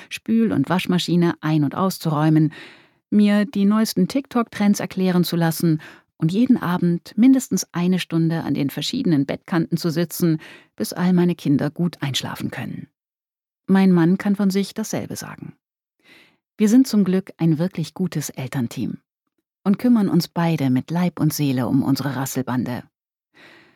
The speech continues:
Trotzdem ist mir gerade in den letzten Jahren immer stärker klar geworden, wie aufgeschmissen wir wären, läge die Verantwortung für unsere Kinder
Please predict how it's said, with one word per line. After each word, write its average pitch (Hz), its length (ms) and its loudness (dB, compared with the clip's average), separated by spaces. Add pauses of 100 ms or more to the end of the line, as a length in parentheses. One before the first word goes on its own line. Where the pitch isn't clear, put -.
(160)
Trotzdem 190 520 2
ist - 260 -4
mir 185 100 2
gerade 202 360 -2
in 180 140 0
den 170 140 2
letzten 165 340 0
Jahren 147 340 0
immer 220 320 2
stärker 170 380 -6
klar 160 260 -4
geworden, 147 540 0
wie 170 240 -4
aufgeschmissen 135 760 -2
wir 135 140 -2
wären, 143 360 0 (440)
läge 180 300 2
die 156 100 -2
Verantwortung 190 720 0
für - 140 -4
unsere 156 240 2
Kinder 151 420 0